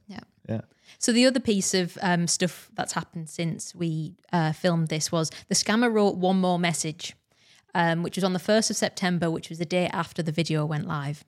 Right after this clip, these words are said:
Speaker 1: They emailed S J and said, "Dear Sarah Jane, great news. The frame has arrived," which I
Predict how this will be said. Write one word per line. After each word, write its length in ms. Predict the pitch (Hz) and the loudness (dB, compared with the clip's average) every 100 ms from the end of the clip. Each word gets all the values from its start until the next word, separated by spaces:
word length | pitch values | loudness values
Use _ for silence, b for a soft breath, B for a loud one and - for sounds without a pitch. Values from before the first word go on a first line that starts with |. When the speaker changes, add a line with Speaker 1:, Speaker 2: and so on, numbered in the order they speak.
| _ | _
Speaker 1:
They 420 | 175 170 160 160 - - | -2 0 0 -4 -8 -2
emailed 540 | 185 175 160 170 170 - | 0 2 2 -2 -4 -4
S 180 | 160 - | -4 -2
J 120 | 160 | -2
and 100 | 156 | -2
said, 200 | 160 160 | -2 0
"Dear 260 | 202 202 180 | 2 4 4
Sarah 340 | - 180 170 | 2 2 2
Jane, 420 | 160 165 156 160 | 2 0 0 -2
great 280 | 208 226 226 | 2 2 2
news. 380 | 180 156 170 - b b - | 0 -2 -2 -6 b b -10
The 60 | 180 | -6
frame 480 | - 226 175 196 - - | 0 2 4 2 0 -2
has 260 | 170 170 - | 0 0 2
arrived," 600 | 196 208 226 170 160 - | 2 2 2 2 0 -4
which 200 | - | -12
I 60 | - | -10